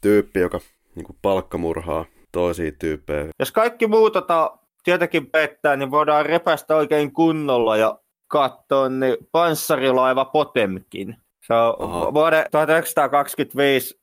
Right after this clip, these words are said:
Speaker 2: neuvostoliittolainen mykkäelokuva. Voitais käydä se Suomen itsenäisyyspäivän kunniaksi.
Speaker 1: <laughs>
Speaker 2: Sillä saatais kavereita.
Speaker 1: Next week we have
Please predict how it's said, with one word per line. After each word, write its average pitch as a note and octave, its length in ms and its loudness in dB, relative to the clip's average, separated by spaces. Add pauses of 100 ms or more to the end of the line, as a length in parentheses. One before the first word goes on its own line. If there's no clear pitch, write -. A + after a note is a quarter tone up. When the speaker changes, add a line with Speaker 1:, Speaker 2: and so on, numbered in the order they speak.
(240)
Speaker 2:
neuvostoliittolainen B2 1040 2
mykkäelokuva. G#2 1000 0
Voitais G#2+ 400 -2
käydä G#2+ 280 0
se - 180 -6
Suomen G#2 320 -2
itsenäisyyspäivän F#2+ 840 -4
kunniaksi. F#2+ 640 -6 (180)
Speaker 1:
<laughs> F#2+ 120 -4 (1300)
Speaker 2:
Sillä D#3+ 260 2
saatais A#2+ 440 0
kavereita. A#2 640 0 (800)
Speaker 1:
Next A#2 340 -4
week G#2+ 400 0 (600)
we E2 480 -6 (100)
have A2+ 640 -2